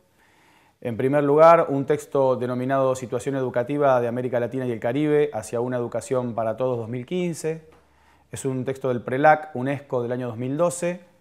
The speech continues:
en el que se repasan un conjunto de indicadores y de, eh, análisis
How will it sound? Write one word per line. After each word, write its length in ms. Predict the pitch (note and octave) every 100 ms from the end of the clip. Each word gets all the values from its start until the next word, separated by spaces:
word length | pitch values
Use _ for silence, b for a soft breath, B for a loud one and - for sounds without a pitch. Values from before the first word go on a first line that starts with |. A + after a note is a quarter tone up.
| b b b b b -
en 160 | D#3
el 140 | D#3+ D3+
que 160 | E3
se 300 | D#3+ D3+ D3+
repasan 840 | D3 C#3 D#3 F3+ F3 F3 E3+ E3 D#3 -
un 180 | B2 C#3+
conjunto 400 | D#3 C#3+ E3 D#3+
de 60 |
indicadores 800 | C#3+ C3 C3+ D3 D#3 D#3 D3+ C3+
y 80 | B2
de, 340 | A#2 A2+ A2 -
eh, 640 | G#2+ G#2+ G2+ G2+ F#2+ F2 -
análisis 640 | A2 C3 C3+ C3+ B2+ -